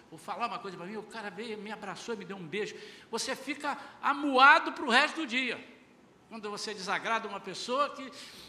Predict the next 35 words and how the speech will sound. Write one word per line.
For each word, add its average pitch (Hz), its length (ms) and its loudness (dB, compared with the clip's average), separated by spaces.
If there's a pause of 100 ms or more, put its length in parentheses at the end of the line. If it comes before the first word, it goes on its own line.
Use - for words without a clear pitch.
(160)
não 226 220 -4
recebeu 214 520 -4
aquilo 208 360 -6
da 208 140 -6
forma 196 340 -4
que - 80 -14
você 190 100 -10
imaginava, 160 500 -6
mas 156 140 -8
recebeu 170 500 -8 (240)
com 170 140 -10
amor 165 480 -4 (140)
e 175 80 -10
te 180 160 -10
deu 226 400 -4
o 214 80 -2
amor 165 420 -4
diferente 196 680 -8
daquilo 143 280 -10
que 135 100 -16
você - 220 -14
fez. - 520 -20 (1200)
Então, 220 300 -4
não 220 220 0
necessariamente 185 840 -4
torna 180 320 -2
santi-, - 480 -8
santificado 156 800 -6
ou 247 140 -4
salva 170 680 -2 (440)
ao 160 160 -4
que 180 120 -6
exerce 139 460 -6
esse - 140 -12
poder. 107 360 -12